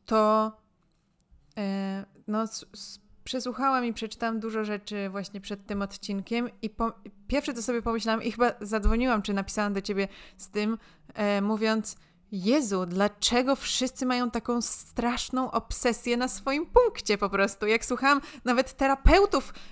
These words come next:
mów-, w odcinkach o podcaście mówiących o tym, że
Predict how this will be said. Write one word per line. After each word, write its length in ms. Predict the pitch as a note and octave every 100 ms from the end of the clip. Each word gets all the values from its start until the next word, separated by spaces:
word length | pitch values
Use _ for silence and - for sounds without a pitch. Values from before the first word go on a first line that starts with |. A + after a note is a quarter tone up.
| -
mów-, 340 | A#3+ A#3+ G#3+
w 80 | G#3
odcinkach 760 | A3 A3+ - C#4+ E4 C4 A#3 G#3+
o 260 | G#3+ A#3 A3+ - - - - - - -
podcaście 560 | B3+ - B3+ B3 - A#3+
mówiących 580 | A#3+ B3 A#3+ B3+ A#3+
o 80 | A3+
tym, 240 | A#3+ B3 A#3
że 140 | A3+